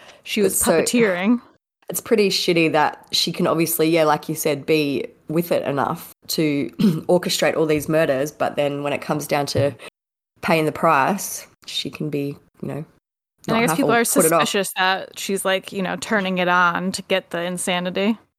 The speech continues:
Speaker 2: Yeah, I think that's what I think T Stewart Stauk is doing as well. Like, sh-, she, I feel like she
Speaker 1: Yeah.
Speaker 2: must be turning it on to some point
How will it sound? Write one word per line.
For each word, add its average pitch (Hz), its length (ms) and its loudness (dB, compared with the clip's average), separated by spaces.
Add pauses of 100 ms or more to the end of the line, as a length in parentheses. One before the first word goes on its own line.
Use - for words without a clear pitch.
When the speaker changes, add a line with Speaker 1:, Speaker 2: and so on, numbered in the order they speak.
(220)
Speaker 2:
Yeah, 165 300 2 (100)
I 190 100 4
think 190 220 2
that's 190 160 2
what 202 80 4
I 180 60 4
think 175 220 -4
T 165 200 -2
Stewart 151 340 0 (120)
Stauk 151 460 0
is 143 200 -6
doing 135 200 -2
as 135 140 -4
well. 135 240 0
Like, 135 200 -2 (420)
sh-, - 40 0
she, 151 480 2
I 160 280 4
feel 165 240 0
like 139 160 2
she - 140 0
Speaker 1:
Yeah. 170 60 4
Speaker 2:
must 156 220 0
be 151 80 2
turning 143 340 -2
it 139 140 -2
on 139 180 0
to 151 120 -4
some 139 260 -2
point - 380 -6